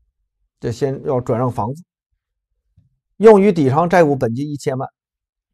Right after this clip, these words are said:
该房产账面原价是一千二百万，累计折旧是四百万，没有提减值准备。第二呢，A 公司向 B 银行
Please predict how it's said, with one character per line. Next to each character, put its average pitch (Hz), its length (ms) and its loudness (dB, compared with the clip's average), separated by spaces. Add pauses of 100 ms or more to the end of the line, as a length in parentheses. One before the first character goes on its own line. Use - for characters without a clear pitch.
(880)
该 208 200 8
房 202 280 4
产 131 260 0
账 180 180 4
面 143 200 -2
原 120 220 -8
价 156 200 -2
是 151 140 -14
一 147 60 -10
千 160 140 -6
二 156 120 -2
百 - 140 -14
万， 92 120 -20 (440)
累 127 220 0
计 151 200 0
折 127 180 -2
旧 131 240 -2
是 120 200 -8
四 160 180 -12
百 117 120 -6
万， 92 160 -20 (200)
没 131 160 -4
有 139 120 0
提 131 180 -4
减 107 160 -4
值 117 60 -6
准 117 140 -12
备。 104 180 -14 (1800)
第 208 120 4
二 190 160 6
呢， 170 100 2
A 202 180 2
公 190 160 0
司 196 200 -4
向 175 240 -2
B 175 240 -6
银 139 120 -6
行 120 300 -10